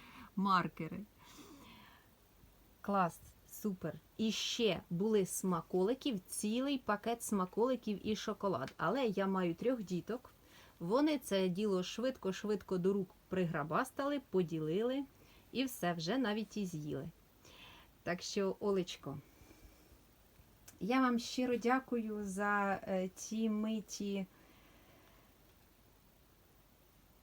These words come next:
ну, можна сказати, напевно,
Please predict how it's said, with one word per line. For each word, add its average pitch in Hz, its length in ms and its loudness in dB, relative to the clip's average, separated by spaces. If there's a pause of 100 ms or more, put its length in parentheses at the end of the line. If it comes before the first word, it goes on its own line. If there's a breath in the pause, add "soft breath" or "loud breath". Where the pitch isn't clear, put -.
(760)
ну, 247 160 6
можна 233 360 2
сказати, 208 560 -2
напевно, 202 800 -2